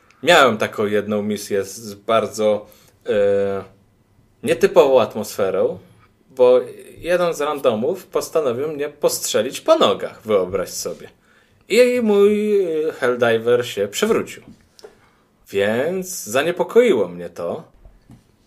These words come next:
i postanowiłem strzelić mu w głowę, tak? Prawda? W, w, w geście zemsty. Mm,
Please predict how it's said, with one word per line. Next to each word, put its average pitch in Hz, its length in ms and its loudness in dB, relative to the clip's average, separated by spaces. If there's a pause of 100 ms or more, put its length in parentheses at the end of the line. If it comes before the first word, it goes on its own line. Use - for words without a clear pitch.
(160)
i 160 380 -8
postanowiłem 165 920 0
strzelić - 520 -6
mu 269 80 -2
w 247 60 -2
głowę, 110 500 6
tak? 131 300 -2
Prawda? 127 520 -2
W, 151 100 -10
w, - 40 -10 (800)
w 104 40 -14
geście 120 340 0
zemsty. 95 480 -6 (640)
Mm, 95 360 -10